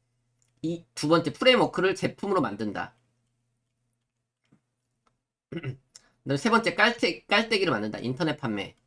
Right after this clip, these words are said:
그다음에 비밀은 가치 사다리.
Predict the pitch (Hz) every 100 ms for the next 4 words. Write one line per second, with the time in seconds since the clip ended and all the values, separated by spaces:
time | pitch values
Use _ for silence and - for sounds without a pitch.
0 | _ _ _ _ _ _ _ _ _ _
1 | _ _ _ _ _ _ _ _ _ _
2 | _ _ _ _ _ - 120 170 214 -
3 | 151 165 165 - - 165 147 107 101 107